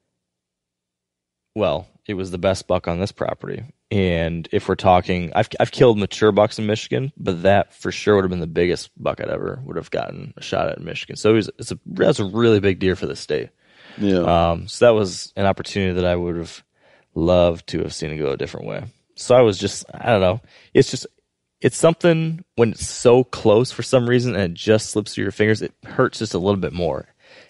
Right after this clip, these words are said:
Speaker 1: Like, and I knew, and I knew it too. In my head, I'm thinking, "That was my opportunity." Like, you're, you're, yeah, there's a chance, but especially here in this state, you get maybe one opportunity to mature buck.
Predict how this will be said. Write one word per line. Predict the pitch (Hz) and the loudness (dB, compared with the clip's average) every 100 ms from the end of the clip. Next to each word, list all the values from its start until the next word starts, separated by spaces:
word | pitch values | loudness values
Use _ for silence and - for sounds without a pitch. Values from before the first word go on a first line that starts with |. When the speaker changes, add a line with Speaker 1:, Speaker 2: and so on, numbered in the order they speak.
| _ | _
Speaker 1:
Like, | 107 - - | 0 0 -2
and | 98 117 | 0 4
I | 113 | 4
knew, | 113 120 135 | 4 4 4
and | 113 | 2
I | 98 | 0
knew | 95 113 | 2 2
it | 80 | 2
too. | - 80 67 - - | 0 -2 -4 -10 -6
In | 98 | -2
my | 90 | 2
head, | 95 | 2
I'm | 98 | 2
thinking, | 95 95 - 87 | 0 -4 -4 0
"That | 98 78 | 2 2
was | 98 | 0
my | 87 90 | 0 -2
opportunity." | 82 82 - 73 57 - _ _ _ _ - | -2 -6 -8 -10 -12 -18 _ _ _ _ -4
Like, | 90 - - | -4 -4 -8
you're, | 101 87 | -10 -6
you're, | 87 95 _ _ _ _ _ - | -8 -8 _ _ _ _ _ 0
yeah, | 131 127 | 6 6
there's | 117 | 4
a | 92 | -2
chance, | - 104 101 110 - | -2 0 0 -2 -8
but | 98 98 - | -4 -4 -4
especially | - - - 110 | -6 -2 -2 -2
here | 107 104 107 | 0 2 2
in | |
this | 104 104 | -2 -4
state, | - 104 - _ _ _ _ _ | -4 -4 -4 _ _ _ _ _
you | - 113 | -6 0
get | 113 104 | 4 2
maybe | - 95 | 2 -2
one | 92 90 98 95 | -2 -2 0 0
opportunity | 87 82 - 87 | 0 -4 -6 -6
to | 78 | -6
mature | 78 82 | -8 -8
buck. | 73 52 - | -6 -8 -10